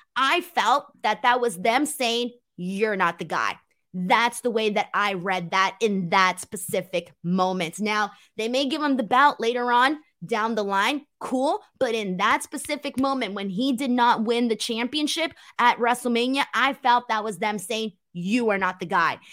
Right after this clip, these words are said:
And, um, I'm sorry. And it sucked. It really sucked because obviously I was rooting for Cody to get his moment, but that's the way that I read that moment. Um, it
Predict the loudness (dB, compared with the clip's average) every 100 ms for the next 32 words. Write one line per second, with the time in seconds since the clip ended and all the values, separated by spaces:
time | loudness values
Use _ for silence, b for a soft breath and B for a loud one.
0 | B -4 -2 0 0 -2 -2 0 2 0
1 | 0 -4 -2 -2 0 0 0 -2 0 -2
2 | 0 0 0 -4 -6 -4 -4 -4 -4 -6
3 | -4 -4 0 0 -2 -4 -4 -4 -4 -4
4 | -4 -2 0 0 0 -4 -2 -2 -2 -2
5 | -2 0 0 -2 -4 -4 0 0 0 -4
6 | -2 0 0 -2 -2 -2 -2 -2 -2 -2
7 | 0 2 2 -4 -4 -4 -4 -6 -12 B
8 | B 0 2 4 2